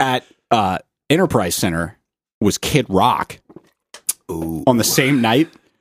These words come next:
Speaker 1: I think
Speaker 2: Daddy
Speaker 1: all,
Speaker 2: Rock.
Speaker 1: all of Franklin, Saint Charles, and Jefferson County had emptied that night all to come into the city.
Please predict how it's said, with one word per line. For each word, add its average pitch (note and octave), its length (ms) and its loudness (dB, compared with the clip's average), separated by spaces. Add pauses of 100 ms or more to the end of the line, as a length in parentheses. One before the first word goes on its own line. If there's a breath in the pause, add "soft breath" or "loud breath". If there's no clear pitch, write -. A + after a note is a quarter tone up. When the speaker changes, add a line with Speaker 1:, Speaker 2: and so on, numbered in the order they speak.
(360)
Speaker 1:
I C3+ 100 2
think D#3+ 220 2
Speaker 2:
Daddy A#2+ 320 4
Speaker 1:
all, D#3 80 4
Speaker 2:
Rock. G#2+ 400 -2
Speaker 1:
all C#3 280 4
of A2 80 0
Franklin, D3 680 0
Saint B2+ 360 -2
Charles, A#2 500 0
and G#2 160 -2
Jefferson A2+ 420 -2
County G#2+ 300 0
had G2+ 180 -4 (100)
emptied B2 440 -2
that C3 200 0
night C3+ 300 0 (380)
all A#2 260 4
to - 100 -2
come A#2 220 0
into A#2+ 120 2
the G#2 80 -2
city. A2 380 0